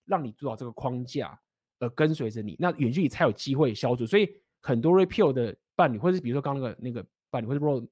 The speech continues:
的，Bro Tomasi 的老婆，她老公如果他妈要搬家，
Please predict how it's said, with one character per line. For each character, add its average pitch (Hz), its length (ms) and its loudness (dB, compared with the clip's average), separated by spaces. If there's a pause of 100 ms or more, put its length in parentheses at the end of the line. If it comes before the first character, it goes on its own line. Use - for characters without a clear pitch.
(160)
的， 104 200 -6 (640)
Bro 135 160 -2
Tomasi 123 320 -4
的 101 80 -8
老 85 120 -12
婆， - 300 -16 (680)
她 254 100 2
老 143 120 4
公 175 140 4
如 208 60 4
果 156 100 6
他 147 60 -2
妈 151 120 4
要 - 20 6
搬 131 180 0
家， 127 260 -4